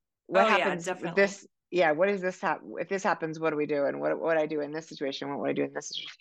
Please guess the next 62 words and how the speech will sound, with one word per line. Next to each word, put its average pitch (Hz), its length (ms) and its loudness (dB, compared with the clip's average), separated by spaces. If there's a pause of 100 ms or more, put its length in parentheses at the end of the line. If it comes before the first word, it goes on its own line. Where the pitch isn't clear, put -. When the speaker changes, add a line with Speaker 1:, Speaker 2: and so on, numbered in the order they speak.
(160)
Speaker 1:
It 220 80 0
sort 254 140 6
of 262 80 6
reminds 220 420 4
me 208 100 2
of 180 120 2
Bad 180 260 4
Sisters. 165 480 -8
Have 165 160 -6
you 170 80 -4
seen 165 240 -4
that? 214 260 0 (240)
Speaker 2:
Oh, 214 260 0 (440)
gosh, 254 220 -4
I 220 100 0
love 240 500 -2
that 202 220 -2
show. 185 440 -4
Yes. 254 220 -2
Speaker 1:
Yeah. 165 240 6 (380)
Speaker 2:
Sharon 220 360 0
Horgan. 240 520 -4 (580)
Speaker 1:
I 233 200 2
Speaker 2:
believe 311 160 0
that's 320 60 4
her 359 100 2
Speaker 1:
haven't 427 140 -2
Speaker 2:
name. 311 80 -6
Speaker 1:
gotten 269 320 4
Speaker 2:
Yeah. 269 60 -12
Speaker 1:
to 294 140 -10
the 202 200 -6
end. 170 340 -4
I'm 190 180 -8
still 233 300 -6
only, 220 280 -4
I'm, 214 220 -2
like, 226 180 -4
the 202 60 -8
worst 196 400 -4
T 220 100 -6
V 170 160 -4
watcher. 151 380 0 (560)
For 240 160 4
one, 254 180 6
I'm 220 160 0
doing, 202 200 0
I 185 180 -2
do 202 160 0
a - 40 2
lot 175 180 2
of 165 60 -10
reading 165 240 -8
for 170 60 -12
the - 60 -16
podcast, 143 440 -4
so 160 100 -8
that's 151 160 -2
part 147 180 -2
of 131 60 -6
it. 90 160 -8
But, 156 180 2